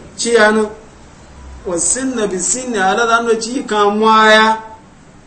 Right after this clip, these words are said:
Bisinni ya bonu mu zan da ci ka yana.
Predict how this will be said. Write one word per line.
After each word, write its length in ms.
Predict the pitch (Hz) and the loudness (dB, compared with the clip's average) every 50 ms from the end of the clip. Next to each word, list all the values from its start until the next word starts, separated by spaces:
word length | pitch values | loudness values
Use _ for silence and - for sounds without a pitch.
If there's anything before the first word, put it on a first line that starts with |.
| - - | -14 -8
Bisinni 520 | 151 180 175 - - 240 254 247 226 208 202 | -6 -6 -4 -4 -4 -6 -6 -6 -4 -2 -2
ya 100 | 220 208 | -2 0
bonu 280 | 233 247 247 233 226 | -2 -4 -4 -4 -4
mu 220 | 226 220 220 220 208 | -4 -2 -2 -2 0
zan 200 | 220 226 240 233 | 0 0 0 2
da 100 | 233 226 | 0 0
ci 220 | 208 208 226 233 226 | 0 -4 -8 -8 -6
ka 100 | 214 202 | -2 0
yana. 420 | 190 196 208 214 214 220 214 214 | 4 4 4 4 4 2 0 -2